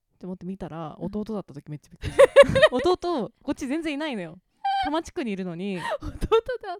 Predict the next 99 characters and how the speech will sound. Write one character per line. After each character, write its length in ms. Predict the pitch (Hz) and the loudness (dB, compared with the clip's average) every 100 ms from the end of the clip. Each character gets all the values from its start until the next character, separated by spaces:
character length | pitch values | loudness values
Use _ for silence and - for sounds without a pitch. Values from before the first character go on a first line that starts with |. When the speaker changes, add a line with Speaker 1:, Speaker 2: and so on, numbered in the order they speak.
| - | -14
Speaker 2:
た 120 | 320 | -14
の 160 | 269 277 | -14 -14
お 20 | |
も 60 | 285 | -14
ろ。 180 | 302 - | -16 -10
Speaker 1:
仕 120 | 285 | -4
事 200 | 339 415 | -2 -2
中 220 | - 403 | -4 -4
に、 200 | 381 370 | -2 -4
し 60 | 240 | -6
か 80 | 220 | -6
も 80 | 226 | -2
平 240 | 349 392 | 0 0
日 260 | 370 - 349 | -4 -10 -6
の 380 | 349 247 240 - | -4 -4 -6 -8
真 80 | |
っ 40 | 233 | -6
昼 240 | 339 330 | -4 -2
間 120 | 208 | -4
に、 140 | 170 180 440 - _ - | -6 -10 -14 -20 _ -6
な 100 | 233 | -6
ん 20 | |
か 160 | 175 156 | -6 -2
会 100 | 226 | 0
う 40 | 208 | 0
っ 20 | |
て 200 | _ - | _ -12
新 180 | 226 226 | -10 -8
鮮 180 | 233 | -8
じ 80 | 208 | -8
ゃ 100 | 180 | -8
ん、 80 | 214 | -10
弟 200 | 175 185 | -14 -14
と 160 | - 180 | -16 -18
か 120 | - | -12
に。 40 | |
Speaker 2:
確 0 | |
か 80 | 302 | -12
に 120 | 262 | -12
な 80 | 262 | -14
ん 20 | |
か 80 | 233 | -12
ド 100 | 262 | -14
キ 140 | - | -14
ッ 20 | 320 | -20
と 140 | - | -10
す 80 | 214 | -6
る 60 | |
わ。 40 | 202 | -6
Speaker 1:
仕 60 | |
事 80 | 202 | -6
中 140 | 202 185 | -8 -8
に。 160 | 185 226 | -8 -8
Speaker 2:
な 80 | |
ん 40 | 220 | -10
か 100 | 214 | -12
わ 60 | |
か 120 | - 202 | -12 -10
ん 60 | |
な 60 | 196 | -6
い 40 | |
け 140 | 302 196 | -4 -4
ど。 20 | |
Speaker 1:
「え 40 | 196 | -10
っ？」 20 | - | -10
て 80 | 185 | -8
思 100 | 185 | -8
っ 20 | |
て、 340 | _ 170 143 - | _ -10 -10 -12
Speaker 2:
う 60 | |
ん。 320 | 214 208 277 - | -12 -14 -18 -14
Speaker 1:
「え、 60 | 240 | -8
何？」 100 | 320 415 202 | -4 -2 -2
っ 40 | |
て 60 | - | -6
言 60 | _ | _
っ 20 | |
た 100 | - | -12
ら、 200 | 170 170 165 | -10 -10 -14
「自 120 | _ 240 | _ -10
分 120 | 339 | -8
は 120 | 233 | -8
仕 100 | 208 | -10
事 200 | 190 175 | -12 -12
で 200 | 175 175 | -12 -12
珍 160 | 180 180 | -10 -12
し 60 | |
く 40 | - | -16
こ 40 | |
っ 20 | - | -20
ち 80 | |
来 100 | _ | _
て 60 | _ | _
て 160 | - - | -20 -20
さ」 160 | - - | -20 -20
み 80 | 202 | -20
た 80 | |
い 40 | |
な。 60 | - | -20